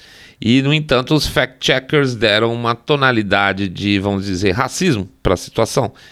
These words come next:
Islamofobia em relação ao crime, mesmo com a polícia já tendo investigado o caso e descoberto que a história foi criada,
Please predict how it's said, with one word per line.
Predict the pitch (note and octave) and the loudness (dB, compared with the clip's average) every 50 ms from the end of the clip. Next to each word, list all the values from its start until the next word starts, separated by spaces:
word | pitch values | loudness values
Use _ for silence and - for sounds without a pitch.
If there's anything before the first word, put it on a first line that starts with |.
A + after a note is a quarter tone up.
| - - _ | -20 -20 _
Islamofobia | G2 G2 G2 G2 G2 G2+ G2+ G#2 G2+ - - F#2+ D#2+ C#2+ F2+ A#2+ D3 C3+ A#2 G#2 F2+ C#2 - - - | -10 -4 -2 0 0 0 0 -2 -2 0 0 0 0 0 -2 -2 0 2 2 2 2 0 -2 -4 -10
em | F#2+ | -8
relação | G2 E2+ D2 E2+ - - F2+ | -4 -4 -4 -4 -2 -2 -2
ao | F2+ F2+ | -2 0
crime, | - C3 B2 A2+ - - - - - - - - | -2 -2 -2 -2 -6 -10 -16 -20 -20 -20 -14 -6
mesmo | A2+ B2 C3+ C3 C#3+ D3+ E3+ G#3 G3+ | -2 0 2 2 2 0 0 -4 -2
com | G3+ G3+ | -2 -4
a | |
polícia | F#3+ - G#3+ G3+ E3 D3 C3+ C#3 C#3+ C3 | -2 2 2 2 4 2 2 0 0 0
já | C3+ D3 | 0 -2
tendo | C#3+ - - C3 B2 A2+ A#2 B2 | -2 -2 0 0 0 0 0 -2
investigado | A#2 A#2 A#2 - - - - G#2+ F#2+ F#2+ A#2 | -2 -2 -2 -2 -4 -2 0 2 2 2 0
o | B2+ | -4
caso | - - G2 G2 G#2 A#2 B2+ | -2 0 0 0 0 0 -4
e | |
descoberto | C3 - - - C3 G#2+ F2 E2+ - | -8 -8 -8 -2 0 0 0 0 0
que | - B2 | -2 -4
a | |
história | A#2+ - - - F#2+ G2 G2+ G#2 | -4 -4 -2 2 2 2 2 2
foi | - C3 C3 | 0 0 0
criada, | C3 - D3 C3 A#2 G#2+ G#2+ G#2+ G#2+ G#2+ A#2 C3 E3 F#3+ | 0 0 0 2 4 2 4 2 0 0 0 -2 -2 -2